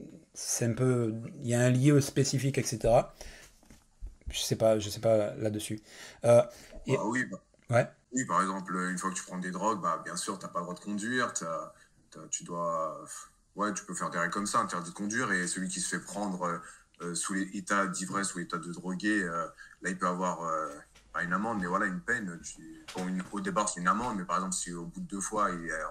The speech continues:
Speaker 2: la police le chope comme ça, on peut lui mettre une peine d'un mois, ou, tu vois, ou,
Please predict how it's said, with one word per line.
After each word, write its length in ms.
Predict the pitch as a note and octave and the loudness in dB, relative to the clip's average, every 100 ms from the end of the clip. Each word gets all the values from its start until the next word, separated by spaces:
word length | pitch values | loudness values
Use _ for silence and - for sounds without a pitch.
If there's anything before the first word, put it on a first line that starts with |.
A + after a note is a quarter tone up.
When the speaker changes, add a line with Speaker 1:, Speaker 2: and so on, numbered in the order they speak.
| - | -8
Speaker 2:
la 80 | - | -12
police 400 | - F#2 F#2 - | -8 -4 -2 -4
le 60 | - | -4
chope 240 | - F2 | -4 -4
comme 140 | - B2+ | -6 -6
ça, 300 | - C3+ C#3 - - | 0 0 -2 -10 -20
on 40 | |
peut 140 | E3+ F#3+ | -8 -4
lui 100 | F3 | 0
mettre 260 | - - | -2 -2
une 80 | F#2+ | -4
peine 200 | G2 F#2 | -2 0
d'un 140 | F2 F2 | 0 0
mois, 300 | G#2 A2+ G#2 | 2 2 0
ou, 220 | F2+ E2 | -2 -6
tu 80 | - | -4
vois, 120 | G2 | -2
ou, 220 | F#2 E2+ | -2 -6